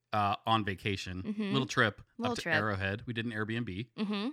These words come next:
Speaker 1: It was
Speaker 2: Loved it.
Speaker 1: lovely.
Speaker 2: It was.
Speaker 1: If you're in the area and you're looking for an awesome Airbnb, message us and we will
Speaker 2: Send you one.
Speaker 1: Yeah,
Speaker 2: It was,
Speaker 1: 'cause it was
Speaker 2: it was
Speaker 1: epic.
Speaker 2: amazing. <laughs>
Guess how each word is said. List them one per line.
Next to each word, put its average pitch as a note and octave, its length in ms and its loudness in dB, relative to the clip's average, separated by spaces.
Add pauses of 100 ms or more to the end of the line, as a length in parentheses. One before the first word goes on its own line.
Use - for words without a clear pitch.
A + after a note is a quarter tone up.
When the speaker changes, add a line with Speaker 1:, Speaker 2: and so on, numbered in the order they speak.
Speaker 1:
It - 160 -8
was C3 140 -2
Speaker 2:
Loved F#3 260 2
it. F#3 40 -2
Speaker 1:
lovely. G3+ 320 -2
Speaker 2:
It A3 160 -4
was. F#3 480 2
Speaker 1:
If B2 160 0
you're D#3+ 80 6
in E3 100 6
the F3+ 160 0
area A#2+ 420 10
and A#2+ 120 2
you're A#2 80 2
looking B2 340 0
for A2 580 2
an A2 200 -4
awesome A2+ 420 2
Airbnb, G2 720 -2 (400)
message A#2 460 4
us G2+ 420 0
and G#2 180 -2
we G#2 120 0
will G2 500 -2
Speaker 2:
Send F3 300 -8
you E3+ 100 -4
one. D#3+ 320 -8
Speaker 1:
Yeah, A2 220 2
Speaker 2:
It - 60 -2
was, F#3 80 -2
Speaker 1:
'cause G2+ 180 -4
it B2+ 120 -2
was G#2+ 140 -4
Speaker 2:
it F#3 120 0
was F3+ 100 -4
Speaker 1:
epic. - 140 -10
Speaker 2:
amazing. F#3+ 760 2
<laughs> - 40 -20